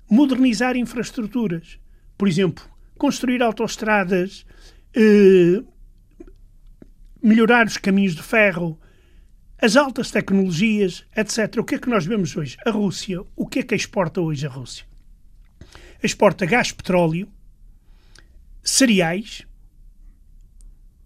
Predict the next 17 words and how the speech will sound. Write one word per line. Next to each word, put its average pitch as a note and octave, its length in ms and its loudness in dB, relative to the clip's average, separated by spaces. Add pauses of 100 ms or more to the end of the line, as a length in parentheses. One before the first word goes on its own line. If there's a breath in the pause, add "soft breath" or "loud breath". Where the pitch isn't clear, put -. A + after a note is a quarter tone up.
(120)
e B3+ 120 0
pouco - 280 -2
mais. B3+ 480 -4 (300)
Em G#3 140 2
termos A#3 400 2
de F3 100 -2
tecnologia F3+ 960 -4 (100)
e, C4 220 -6
e B3+ 120 2
outras A3+ 340 -2
matérias-primas, G3+ 800 -2
tipo C#3+ 500 -8 (400 soft breath)
titano G3 920 2
ou E3 640 -2
outros, D#3 760 -2 (440 soft breath)
eh, F#3 160 8
metais, F3 720 0